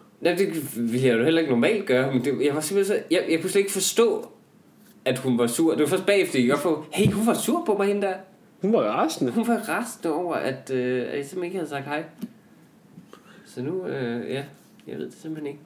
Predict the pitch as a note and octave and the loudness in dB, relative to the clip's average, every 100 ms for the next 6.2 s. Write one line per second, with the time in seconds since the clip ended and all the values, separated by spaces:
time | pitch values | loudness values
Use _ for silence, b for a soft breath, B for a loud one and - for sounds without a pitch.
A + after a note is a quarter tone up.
0 | - - - _ - - - - B B | -20 -20 -20 _ -20 -20 -20 -20 B B
1 | - B2 F3 E3+ D#3+ B2 - A2+ G#2 B2+ | -12 -4 -4 0 0 -2 -4 -6 -4 0
2 | B2 C3+ A#2 G#2 G#2 A2+ G#2+ G2+ A#2 A#2 | 0 0 0 -2 -4 -4 -6 -4 -2 -2
3 | - - - B B - - - A2+ G#2 | -2 -6 -10 B B -20 -14 -4 0 2
4 | G#2 G#2+ B2 A#2 A2+ G2 F2+ D#2 C#2 C#2+ | 4 4 4 2 0 -2 -2 -4 -4 -4
5 | - - - - F2+ F2+ F2 - - - | -8 -16 -18 -8 -6 -4 -6 -8 -16 -14
6 | - | -6